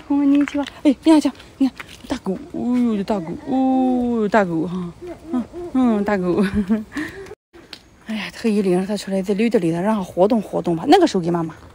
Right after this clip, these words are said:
来，这个手妈妈领，这手妈妈领，哎，和妈妈手拉手一起走，哈，<laughs> 领它出来溜达溜达，活动活动吧。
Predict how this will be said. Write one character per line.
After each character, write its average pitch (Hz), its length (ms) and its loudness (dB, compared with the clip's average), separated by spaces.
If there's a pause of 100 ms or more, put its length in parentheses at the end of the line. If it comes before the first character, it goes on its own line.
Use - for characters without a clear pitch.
来， 214 120 -4
这 339 80 0
个 294 80 4
手 208 120 -2
妈 190 100 0
妈 180 80 -4
领， 175 120 -2 (380)
这 349 100 4
手 - 140 0
妈 180 100 0
妈 175 100 -4
领， 190 140 -4
哎， 202 240 -2
和 208 80 -4
妈 202 100 0
妈 196 120 2
手 196 220 0
拉 285 260 6
手 214 320 4 (360)
一 311 240 4
起 269 360 4
走， 180 300 8
哈， 214 480 4 (320)
<laughs> - 320 -20
领 202 100 -4
它 196 40 -2
出 190 160 -2
来 185 100 0
溜 208 160 0
达 214 80 0
溜 165 160 -2
达， 170 100 -4
活 - 220 -2
动 214 120 2
活 - 200 -6
动 160 180 0
吧。 - 160 -8